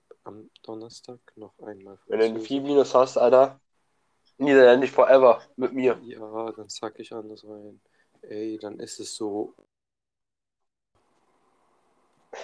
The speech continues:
Speaker 1: Es wird meinen Schnitt ruinieren, es wird meinen ganzen Plan ruinieren. Wenn das passiert, ah, scheiß auf den Schnitt,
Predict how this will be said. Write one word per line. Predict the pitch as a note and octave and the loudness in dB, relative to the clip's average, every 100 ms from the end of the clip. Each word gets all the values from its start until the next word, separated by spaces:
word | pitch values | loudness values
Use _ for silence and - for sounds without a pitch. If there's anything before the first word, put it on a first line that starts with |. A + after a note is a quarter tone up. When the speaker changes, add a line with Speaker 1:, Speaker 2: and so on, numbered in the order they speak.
| - _ _ _ _ | -20 _ _ _ _
Speaker 1:
Es | - - | -20 -18
wird | A#2+ | -12
meinen | A#2 | -12
Schnitt | - - B2+ - | -12 -10 -10 -10
ruinieren, | A2 A#2 A2 B2 A2 | -12 -10 -10 -10 -12
es | - | -16
wird | A2 | -16
meinen | G#2+ | -12
ganzen | A#2 B2 A#2+ | -12 -14 -18
Plan | - A#2+ | -18 -16
ruinieren. | G#2 G#2 G2 G2 - _ _ | -18 -20 -20 -20 -20 _ _
Wenn | A#2 | -12
das | C3 - | -12 -14
passiert, | B2 G#2 _ _ _ _ _ _ _ - | -20 -20 _ _ _ _ _ _ _ -16
ah, | B2 A2+ G#2+ | -16 -14 -18
scheiß | - A2+ A2 | -16 -16 -16
auf | A2 | -20
den | A2 | -20
Schnitt, | - B2+ B2+ | -14 -12 -12